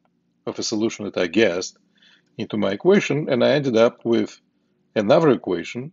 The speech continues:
another O D E, but now for v.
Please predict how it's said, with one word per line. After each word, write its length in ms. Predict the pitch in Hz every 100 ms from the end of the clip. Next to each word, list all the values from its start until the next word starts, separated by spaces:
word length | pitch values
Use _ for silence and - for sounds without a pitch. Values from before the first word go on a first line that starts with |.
| -
another 360 | 107 110 139
O 120 | 131
D 100 | 95
E, 400 | 90 120 135 104 - _ _ _ _ _ _ _
but 180 | 107 113
now 160 | 113 107
for 180 | - 107
v. 260 | 120 104